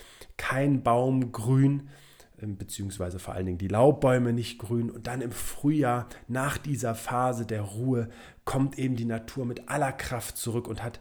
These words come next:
eine völlig andere Energie jetzt, äh,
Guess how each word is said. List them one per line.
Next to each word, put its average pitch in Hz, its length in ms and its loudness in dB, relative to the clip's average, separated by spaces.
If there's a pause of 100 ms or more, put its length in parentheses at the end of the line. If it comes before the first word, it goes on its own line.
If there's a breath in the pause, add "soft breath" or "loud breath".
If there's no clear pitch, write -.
(240 loud breath)
eine 117 220 -4
völlig - 580 -2
andere 117 380 0
Energie 107 520 -2
jetzt, 104 480 -8 (560 loud breath)
äh, 104 260 -4